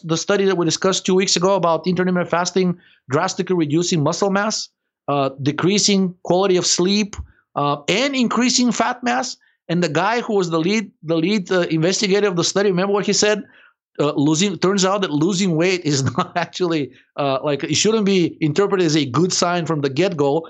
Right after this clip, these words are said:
And in fact, it's rarely a good sign. And more importantly, after seven years of doing intermittent fasting, he said, "I immediately stopped as soon as I saw the results, and I will never, ever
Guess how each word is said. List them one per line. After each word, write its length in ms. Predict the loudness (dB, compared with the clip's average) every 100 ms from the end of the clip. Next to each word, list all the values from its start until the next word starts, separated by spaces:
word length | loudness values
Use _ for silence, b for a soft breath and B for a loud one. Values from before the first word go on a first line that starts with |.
| B B
And 100 | 0
in 80 |
fact, 260 | 0 -2 -2
it's 140 | -2
rarely 540 | 0 2 2 2 2 -2
a 60 |
good 200 | -2 -4
sign. 380 | -4 -4 -4 -4 -8 _ -6
And 120 | -2
more 160 | 0 0
importantly, 500 | 0 -2 0 0 0
after 180 | 0
seven 340 | 0 2 2 2
years 180 | 0 0
of 100 | 0
doing 180 | 0 0
intermittent 380 | 0 0 0
fasting, 320 | 0 -2 -2 -2
he 80 |
said, 320 | 0 0 0 -4 B -2
"I 100 | 0
immediately 400 | 2 0 0 0
stopped 420 | 0 0 -2 -4
as 120 | -4
soon 120 | -2
as 80 | -2
I 40 | -2
saw 180 | -2
the 80 | 0
results, 460 | 0 0 0 -2 -8 b b
and 120 | -2
I 60 | 2
will 160 | 2
never, 420 | 2 2 2 0 0
ever 420 | 0 2 0 -2